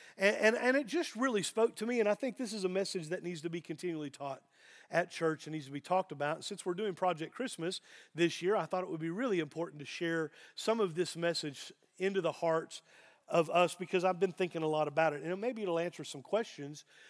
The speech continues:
that I've been asked about Project Christmas. I mean, "Well, what about this? What about this?" Well, if you listen closely, I think this message may answer that. And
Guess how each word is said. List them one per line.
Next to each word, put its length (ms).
that 140
I've 240
been 160
asked 400
about 400
Project 420
Christmas. 520
I 80
mean, 320
"Well, 200
what 180
about 260
this? 280
What 120
about 300
this?" 240
Well, 80
if 80
you 80
listen 240
closely, 460
I 80
think 220
this 180
message 400
may 240
answer 220
that. 240
And 380